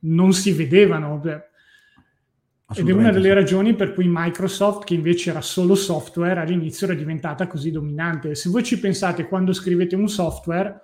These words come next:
Speaker 1: a parte gli aggiornamenti, poi si può replicare in maniera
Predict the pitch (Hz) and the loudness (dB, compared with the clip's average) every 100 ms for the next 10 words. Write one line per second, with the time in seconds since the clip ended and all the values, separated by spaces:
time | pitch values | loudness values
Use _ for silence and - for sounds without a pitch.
0 | _ _ _ 151 - 190 - 175 170 151 | _ _ _ -8 0 0 0 0 0 0
1 | 175 208 180 170 196 185 175 - 170 170 | 0 0 -2 -2 -4 -2 -2 -2 -4 0
2 | 175 185 180 175 180 151 156 147 151 165 | 0 0 -2 -2 -4 -4 -6 -8 -8 -4
3 | 170 170 165 | -4 -2 -4